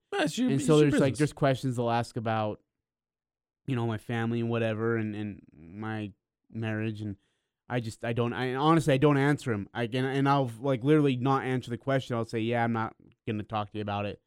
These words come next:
Speaker 2: That's honestly what I say. And then they're like, "Man, you're such a jerk." And I'm like, "That's fine." But I'd rather keep my personal life private so people don't know about it. So then, uh, sh-, you know, she's not thrown out into the world for the whole entire world to see. And then,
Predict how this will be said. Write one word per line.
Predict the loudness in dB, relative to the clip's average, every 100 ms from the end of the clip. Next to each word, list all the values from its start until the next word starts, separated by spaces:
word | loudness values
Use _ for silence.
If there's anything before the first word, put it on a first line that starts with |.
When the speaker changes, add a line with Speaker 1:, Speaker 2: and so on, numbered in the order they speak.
| _ _
Speaker 2:
That's | -2 0
honestly | 0 0 0
what | 0
I | 0
say. | 0 -2 -2 -4 _ _ _ -6
And | -2
then | 0
they're | 0
like, | -4
"Man, | -4
you're | -4
such | -4 -4 -4
a | -6
jerk." | 0 2 2
And | 0
I'm | -2
like, | -2 -2
"That's | -2 -2
fine." | -4 -4 -2 -2 -4 -10 -20 _ _ _ _ _
But | 0 2
I'd |
rather | 4 4 2 -2 _
keep | -2 -2
my | -2 -2
personal | -2 -2 -2 -2 -4
life | -4
private | 0 2 2 0
so | -4
people | -6 -6 -4
don't | -2 0
know | 0 2
about | 2 2
it. | 0 -4
So | -2
then, | 0 0 -2 -8 _ _ _ _
uh, | -8 -4 -4
sh-, | -8 _ -8
you | -6
know, | -4 -4
she's | -2 -2 0
not | 0 0 -4 -10 _ _ _
thrown | -2 0
out | -2
into | -4 -6
the | -4
world | 0 0 -2
for | -6
the |
whole | -6
entire | -4 -2
world | -2 -2
to | -4
see. | -4 0 2 4 4 4
And | 4 2
then, | 0 -2 -6